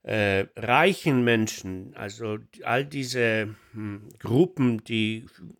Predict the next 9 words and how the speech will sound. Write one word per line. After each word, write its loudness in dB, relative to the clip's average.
genug -2
Geld 2
hatten, -8
quasi 0
die -8
Überhand 2
nehmen 4
in, 2
ähm, -2